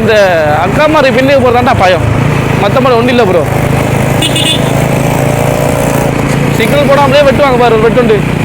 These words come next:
பா, இப்ப சிக்னல் விழுந்து போல. நீ இதுல ஒரு முப்பது நி-,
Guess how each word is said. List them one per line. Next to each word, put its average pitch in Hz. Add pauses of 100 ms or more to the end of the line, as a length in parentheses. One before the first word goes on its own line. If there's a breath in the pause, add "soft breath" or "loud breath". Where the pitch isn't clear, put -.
(4000)
பா, 262 (640)
இப்ப 254 (120)
சிக்னல் 247
விழுந்து 214
போல. 196 (600)
நீ 190
இதுல 220
ஒரு 214 (1500)
முப்பது 233
நி-, 240